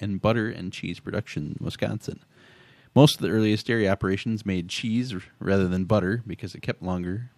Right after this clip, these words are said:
in the days before refrigeration. Charles Rockwell was one of the earliest cheesemakers in Wisconsin. He produced cheese at Koshkonong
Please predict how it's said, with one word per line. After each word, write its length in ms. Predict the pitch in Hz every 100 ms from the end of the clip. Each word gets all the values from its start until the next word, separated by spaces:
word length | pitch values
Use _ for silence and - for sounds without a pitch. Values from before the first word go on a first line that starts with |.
| -
in 100 | 80
the 60 |
days 240 | 76 71 78
before 280 | 69 - -
refrigeration. 840 | - - 92 82 82 - 123 156 _ _ _ _ _ _ _
Charles 340 | - 90 85
Rockwell 540 | 87 98 131 107 90 139
was 140 | 98 -
one 80 | 87
of 40 |
the 60 | -
earliest 380 | 120 127 90 -
cheesemakers 540 | 98 87 90 - 92
in 60 | 85
Wisconsin. 640 | 80 98 101 135 151 143 -
He 120 | 120
produced 340 | 117 110 113
cheese 320 | - 110 113 104
at 120 | 85 - - - - _ _ _
Koshkonong 1000 | - 147 151 - 120 104 107 107 104 110